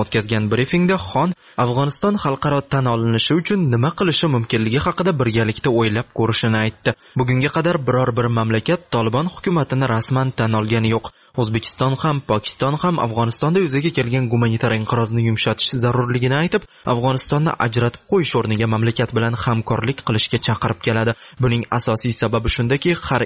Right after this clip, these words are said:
ikki mamlakat Afg'oniston hududidan o'tuvchi yirik transport loyihalarini yo'lga qo'yishni ko'zlamoqda. O'tgan oy O'zbekiston Tashqi ishlar vaziri Abdulaziz Komilov Afg'oniston xalqaro miqyosda tan olinishi ikki yo'nalishli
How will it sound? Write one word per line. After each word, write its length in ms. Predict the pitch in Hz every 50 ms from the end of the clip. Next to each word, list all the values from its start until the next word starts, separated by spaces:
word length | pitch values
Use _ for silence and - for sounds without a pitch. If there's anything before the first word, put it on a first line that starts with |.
| - 131
ikki 220 | 120 - - - 123 113
mamlakat 400 | 110 110 110 113 - 160 170 170 - 117
Afg'oniston 500 | 113 113 113 117 113 113 - - 165 175 170 -
hududidan 500 | 202 190 180 165 135 117 113 143 143 135 - - 120
o'tuvchi 320 | - - 117 113 - 131 120
yirik 200 | 113 113 113 110 - -
transport 440 | 127 117 123 147 147 - - 190 - 147 117
loyihalarini 540 | 113 110 104 - 120 113 113 110 117 120 120 113
yo'lga 240 | 113 107 107 107 117 - -
qo'yishni 360 | 123 120 123 - - 160 143 -
ko'zlamoqda. 520 | 120 113 104 110 107 107 107 - - - 113 - - _ _ _ - 135
O'tgan 280 | 127 - - 135 123 131 135
oy 80 | 131 120 120
O'zbekiston 440 | 113 113 117 113 - - 139 127 117 -
Tashqi 220 | 117 - - - 135
ishlar 240 | - - 127 127 123 117
vaziri 260 | 117 113 110 127 123 - -
Abdulaziz 440 | 123 117 123 117 120 117 113 120 - - -
Komilov 400 | - 113 113 135 156 151 160 151 - - - 131
Afg'oniston 500 | 123 117 123 123 127 - - - 180 170 -
xalqaro 340 | 151 135 120 - 135 131 135 131 123
miqyosda 420 | 120 - 131 120 120 - - 127 123 -
tan 140 | - 120 117 110 113
olinishi 440 | 113 113 113 113 117 117 - - 185 - - 120
ikki 220 | 113 - - - 196 185
yo'nalishli 520 | 156 139 131 135 131 123 - - 147 151